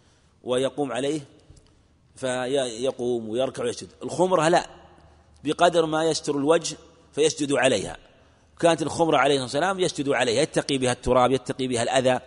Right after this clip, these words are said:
فيسجد عليها عليه الصلاة والسلام بوجه، يتقي بوجهه، آه، الأذى والقذى والتراب. ولهذا ذكر حديث ميمونة: "كان النبي يصلي على الخمرة"، صلي على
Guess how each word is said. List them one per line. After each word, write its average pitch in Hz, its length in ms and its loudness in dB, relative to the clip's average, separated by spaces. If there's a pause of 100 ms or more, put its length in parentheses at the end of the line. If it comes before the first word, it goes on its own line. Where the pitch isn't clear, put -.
(280)
فيسجد 156 360 2
عليها 117 340 4
عليه 113 260 -2
الصلاة 110 200 -6
والسلام 127 420 -4 (760)
بوجه، 143 380 6
يتقي 135 580 0
بوجهه، 127 680 2 (800)
آه، 107 240 -6
الأذى 123 540 -2 (440)
والقذى 123 480 -2
والتراب. 117 520 -2 (1120)
ولهذا 139 640 2 (600)
ذكر 160 220 2
حديث 139 200 2
ميمونة: 127 520 2
"كان 156 240 4
النبي 139 180 2
يصلي 151 440 4
على 135 160 6
الخمرة"، 117 580 2 (680)
صلي 123 560 -8 (680)
على 135 520 -2